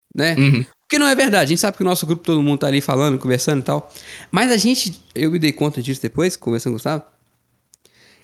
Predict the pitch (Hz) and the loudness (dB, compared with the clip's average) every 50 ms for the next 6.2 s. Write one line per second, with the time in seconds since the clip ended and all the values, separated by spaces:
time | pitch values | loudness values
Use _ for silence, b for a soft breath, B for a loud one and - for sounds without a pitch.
0 | b - 185 190 156 156 220 220 - - - - - 185 214 226 190 135 117 - | b -4 -2 -2 0 0 0 0 0 -4 -4 -2 0 2 2 2 2 0 0 -2
1 | - 196 180 170 165 175 208 240 254 226 190 - - 113 117 - _ _ _ _ | -2 -2 -2 0 2 4 6 6 6 4 2 0 -6 -8 -8 -8 _ _ _ _
2 | _ _ _ _ 147 143 139 156 208 247 277 254 - - 160 147 139 131 123 120 | _ _ _ _ -6 -2 2 4 6 6 6 6 4 0 0 0 2 2 2 2
3 | 120 139 160 170 170 165 170 165 - 175 - - 170 185 190 185 175 165 165 175 | 4 2 2 0 0 -4 -4 -2 -2 -6 -2 -2 -2 0 2 2 2 2 2 0
4 | 180 - - - _ - 151 135 143 196 196 165 147 180 208 190 - - 104 - | 0 -2 -4 -12 _ -6 -2 0 0 2 2 2 2 2 2 0 -2 -10 -14 -14
5 | - _ b b b b b b b b b 151 165 151 151 185 202 208 208 196 | -18 _ b b b b b b b b b 4 6 6 6 6 4 4 4 4
6 | 180 - - | 4 2 0